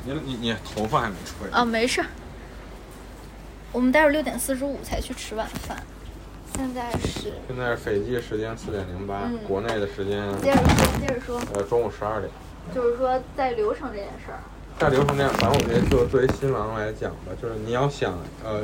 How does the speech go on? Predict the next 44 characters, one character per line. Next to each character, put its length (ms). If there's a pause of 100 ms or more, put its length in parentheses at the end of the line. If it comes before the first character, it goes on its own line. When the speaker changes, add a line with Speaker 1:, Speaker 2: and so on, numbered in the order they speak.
(120)
Speaker 1:
我 180
其 80
实 140
当 260
时 320
还 140
是 160
比 160
较 160
有 60
焦 220
虑 120
感 180 (640)
的。 60 (960)
Speaker 2:
嗯。 200 (120)
Speaker 1:
就 100
是 140
有 140
很 300
多 260
的 240
那 180
个 380
时 260
间， 340
其 200
实， 400 (640)
呃， 460 (440)
都 220 (400)
在 180
前 400
一 80
天 360
的 80
时 120
候 160
没 120
有 140
确 260
定 160
的 60
特 120
别 160
死。 220